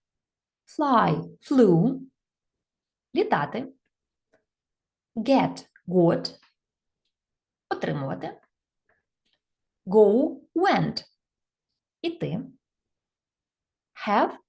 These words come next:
had. Мати. Meet, met.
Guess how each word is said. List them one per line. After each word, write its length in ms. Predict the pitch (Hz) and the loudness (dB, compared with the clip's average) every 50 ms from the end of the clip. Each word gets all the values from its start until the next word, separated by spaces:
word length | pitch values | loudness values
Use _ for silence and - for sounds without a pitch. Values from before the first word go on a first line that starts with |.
| _ _ _ | _ _ _
had. 480 | - - - 403 269 180 160 160 - - - _ _ _ _ _ _ _ _ _ _ _ _ _ _ _ _ _ _ _ _ _ _ _ _ _ | -12 -8 -2 -2 0 0 -2 -4 -10 -18 -20 _ _ _ _ _ _ _ _ _ _ _ _ _ _ _ _ _ _ _ _ _ _ _ _ _
Мати. 580 | 214 180 143 135 135 - 233 320 - - - _ _ _ _ _ _ _ _ _ _ _ _ _ _ _ _ _ _ _ _ _ _ _ _ _ _ _ | -8 -8 -8 -8 -6 -6 -6 -6 -6 -10 -16 _ _ _ _ _ _ _ _ _ _ _ _ _ _ _ _ _ _ _ _ _ _ _ _ _ _ _
Meet, 480 | - 196 190 202 240 320 381 - - - - _ _ _ _ _ - | -4 -2 0 0 0 0 -2 -2 -8 -14 -18 _ _ _ _ _ -10
met. 460 | 415 427 381 254 - - - - | -6 -4 -2 -2 -4 -4 -8 -12